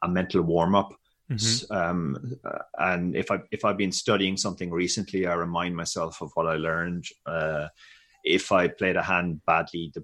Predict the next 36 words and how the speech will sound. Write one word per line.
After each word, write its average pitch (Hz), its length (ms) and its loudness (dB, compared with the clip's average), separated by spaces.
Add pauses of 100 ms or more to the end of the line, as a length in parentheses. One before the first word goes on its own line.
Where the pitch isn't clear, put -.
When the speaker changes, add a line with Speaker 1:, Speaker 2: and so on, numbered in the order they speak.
Speaker 1:
previous 85 480 -4
day 87 280 0
and 87 180 -2
I've 78 160 -6
looked 85 220 -4
at 80 140 0
it 78 100 -6
in 78 80 -6
the 73 60 -6
solvers 85 500 2
and 80 100 -6
realized 80 320 -2
I 82 60 -6
played 82 240 -6
it - 80 -16
badly, 90 440 0
I 80 220 -2 (240)
go 85 140 0
through - 220 -4
that 78 180 -6
again 87 360 -4
to - 120 -8
remind 85 260 -2
myself 80 540 -6
not 78 180 -12
to 85 80 -12
make 80 160 -10
that 78 160 -6
mistake. - 520 -6 (960)
Um, 90 640 0 (1400)
I 107 140 8
also 175 260 10
do 135 140 10
this 127 220 8
thing. 101 320 6 (120)
It's, - 560 6